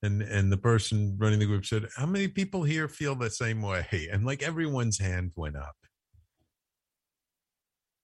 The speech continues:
And, you know, when we don't share what we're feeling, we don't realize that there are lots of other people out there who feel the exact same way.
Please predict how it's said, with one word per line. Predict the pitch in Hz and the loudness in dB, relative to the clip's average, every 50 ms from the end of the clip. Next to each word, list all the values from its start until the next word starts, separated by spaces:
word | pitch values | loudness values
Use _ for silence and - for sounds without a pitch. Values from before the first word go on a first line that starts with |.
| - - - - | -6 -6 -2 4
And, | - 127 131 | 6 8 10
you | 131 131 | 10 10
know, | 127 135 135 | 10 8 8
when | 135 135 131 135 | 8 6 6 6
we | 135 127 | 6 4
don't | 107 - - 151 165 170 165 139 | 4 4 4 4 4 4 2 2
share | - - - - - 131 131 135 131 127 | 0 0 2 0 0 0 2 2 2 2
what | 120 117 117 110 | 2 2 0 0
we're | - 107 110 101 | 2 2 0 0
feeling, | - - - - 147 156 160 151 147 135 117 107 107 113 | 0 -4 -6 -4 -2 0 0 2 2 2 2 2 2 0
we | 117 | 0
don't | 110 104 135 139 151 151 151 135 135 | -2 -4 -4 -4 -4 -4 -6 -6 -6
realize | 131 120 113 143 165 160 151 143 131 113 113 117 117 113 - - | -4 0 0 2 2 2 0 0 -2 -2 -2 -2 -2 -4 -4 -6
that | 127 123 - _ _ _ _ _ _ _ _ _ _ _ _ _ _ _ _ _ _ _ _ _ _ _ - 156 | -8 -8 -8 _ _ _ _ _ _ _ _ _ _ _ _ _ _ _ _ _ _ _ _ _ _ _ -6 0
there | 160 170 170 165 | 2 2 2 2
are | 170 | 0
lots | 170 180 185 185 180 175 180 175 - - | -2 0 2 4 6 6 4 4 4 4
of | 208 190 175 | 4 4 2
other | 175 175 170 175 | 2 2 0 0
people | 143 - - 185 170 - 175 160 143 | -4 -2 -2 -2 -2 -2 -4 -2 0
out | 135 127 123 - - | 0 0 0 0 0
there | 135 127 123 | 0 2 2
who | 120 120 | 2 0
feel | - - - 160 160 151 147 | -2 -2 0 2 2 4 4
the | 139 135 131 | 4 2 2
exact | 135 139 143 135 127 120 151 139 143 143 - | 0 0 -2 -2 -2 0 0 -2 -2 -2 -2
same | - - - 143 139 139 139 139 | 0 0 0 0 -2 -2 -4 -4
way. | 135 139 143 147 143 135 117 90 80 80 92 | -6 -6 -4 -4 -4 -4 -4 -6 -8 -10 -16